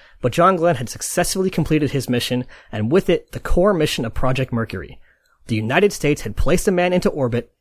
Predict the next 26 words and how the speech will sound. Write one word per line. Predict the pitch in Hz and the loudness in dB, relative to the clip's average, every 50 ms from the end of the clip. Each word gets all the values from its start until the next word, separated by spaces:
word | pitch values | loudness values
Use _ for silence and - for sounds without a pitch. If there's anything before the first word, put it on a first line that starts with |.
| _ | _
and | - 120 - | -10 -8 -6
safely | - - 123 127 - - 123 | -4 -2 -2 -2 -2 -2 -4
recovered | 110 110 104 - 123 113 107 101 95 | -4 -4 -4 -4 -4 -2 -2 -4 -6
him. | 95 - - - _ _ _ _ _ _ _ _ _ _ _ _ _ _ _ _ _ _ _ _ _ _ _ _ _ _ _ _ _ | -6 -10 -14 -18 _ _ _ _ _ _ _ _ _ _ _ _ _ _ _ _ _ _ _ _ _ _ _ _ _ _ _ _ _
Glenn | - 143 170 220 262 285 | -2 4 4 6 6 6
went | 269 220 | 6 6
on | 190 175 175 170 | 8 6 6 6
to | 175 | 4
become, | 147 139 - - 139 131 123 117 120 - | 2 0 -2 0 0 0 0 0 -2 -4
if | 113 143 170 - 190 | -2 -2 0 2 2
it | |
was | 165 160 139 | 2 2 0
even | 165 156 151 | 0 0 0
possible, | 127 117 131 127 120 - 123 117 117 113 - | 0 2 2 2 0 0 0 0 -2 -2 -2
an | 117 123 - - | -6 -8 -8 -6
even | - 175 185 180 202 180 | -4 -2 0 2 2 2
bigger | 139 139 156 143 143 | 4 4 2 2 2
celebrity | 131 - 147 131 131 127 117 120 120 120 | 0 0 0 0 0 0 0 0 -2 -2
than | 107 113 104 | -2 -4 -6
Alan | - 127 139 143 143 135 | -4 0 2 2 2 2
Shepard | - - 143 117 113 127 120 | 0 0 -2 0 0 -2 -2
and | 117 110 107 | -2 -4 -4
Gus | - 127 123 - - | -4 -2 -2 -2 -2
Grissom | - 127 113 - 110 104 | -2 -2 -2 -2 -2 -4
before | 113 - - 113 107 104 | -4 -4 -4 -4 -4 -4
him. | - 98 95 107 | -4 -8 -12 -12